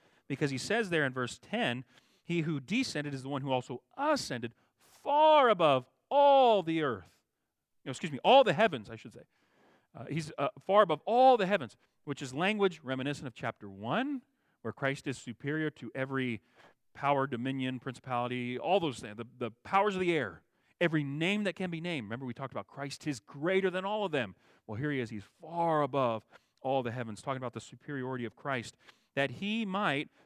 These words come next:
fill all things. He is the fountain from which all the blessings that we enjoy as Christians, uh, h-, flow. He is the, the one who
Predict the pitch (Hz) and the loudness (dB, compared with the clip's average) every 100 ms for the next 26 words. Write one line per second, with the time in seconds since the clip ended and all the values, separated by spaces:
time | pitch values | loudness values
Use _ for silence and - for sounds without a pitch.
0 | _ - 233 202 147 156 _ _ 156 175 | _ -4 4 6 6 2 _ _ 4 8
1 | 175 175 - 190 180 131 98 95 - _ | 8 6 2 -2 -2 -2 -6 -16 -18 _
2 | _ - 180 175 165 180 175 _ 196 214 | _ -6 0 2 2 0 -4 _ -2 0
3 | 220 196 175 147 - 151 139 - - 185 | 0 -2 -6 -6 -6 -6 -6 -6 0 6
4 | 196 185 175 147 135 147 185 175 - 175 | 6 6 4 0 -8 -2 -2 -2 -6 -4
5 | 170 160 151 151 160 147 123 139 160 156 | -6 -4 -4 -2 -4 -4 -6 -4 0 2
6 | 139 - _ - 127 - - 170 - 165 | 0 -4 _ -4 -4 -2 -2 -2 -2 -4
7 | 151 151 - _ _ _ - - 139 135 | -4 -6 -12 _ _ _ -8 -2 0 0
8 | - - - 160 151 139 113 123 175 170 | -4 -10 -6 4 8 8 4 -2 -4 -6
9 | - _ - 151 151 147 - 139 139 135 | -8 _ -6 2 2 2 0 0 0 -4
10 | 143 151 143 | -4 -4 -4